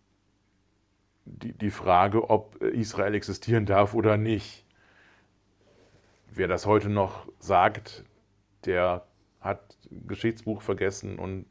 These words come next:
so viel Antisemitismus gefressen. Das geht, geht nicht. Es ist nix,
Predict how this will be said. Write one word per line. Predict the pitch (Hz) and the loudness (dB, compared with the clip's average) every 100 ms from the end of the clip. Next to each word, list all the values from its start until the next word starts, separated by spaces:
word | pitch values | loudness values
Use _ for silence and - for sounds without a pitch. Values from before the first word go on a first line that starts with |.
| - | -8
so | 95 | -6
viel | 92 | -6
Antisemitismus | - 82 85 82 90 85 - | -8 -8 -8 -8 -8 -10 -12
gefressen. | - - - - - - - - - | -14 -12 -12 -14 -20 -20 -20 -20 -6
Das | 104 110 | -2 0
geht, | 113 - 98 | 0 -2 -4
geht | 113 | -2
nicht. | - - - - | -4 -14 -20 -16
Es | 87 90 | -14 -8
ist | 117 110 | -6 -4
nix, | 90 82 | -6 -10